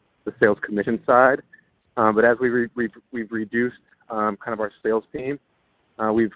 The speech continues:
we've just optimized for sim-, for simplifying. Uh, so we've kind of, uh, got out of the complex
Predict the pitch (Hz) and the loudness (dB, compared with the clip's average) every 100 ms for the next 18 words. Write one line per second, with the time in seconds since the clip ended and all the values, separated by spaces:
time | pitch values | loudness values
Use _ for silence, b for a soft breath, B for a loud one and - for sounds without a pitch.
0 | _ 127 110 117 - - 113 107 107 - | _ -4 -4 -4 -6 -4 -2 0 -2 -4
1 | 110 101 - 104 98 _ _ _ _ 104 | -4 -4 -6 -10 -12 _ _ _ _ -4
2 | - 120 135 127 143 143 151 160 - _ | -2 -2 -2 -2 -2 -2 -2 -6 -12 _
3 | b _ _ 110 104 110 120 117 - 113 | b _ _ -4 -4 -2 0 0 0 -2
4 | 104 - 107 104 104 110 110 113 107 - | -2 -6 -6 -2 2 4 4 2 0 -4
5 | 117 - | -4 -4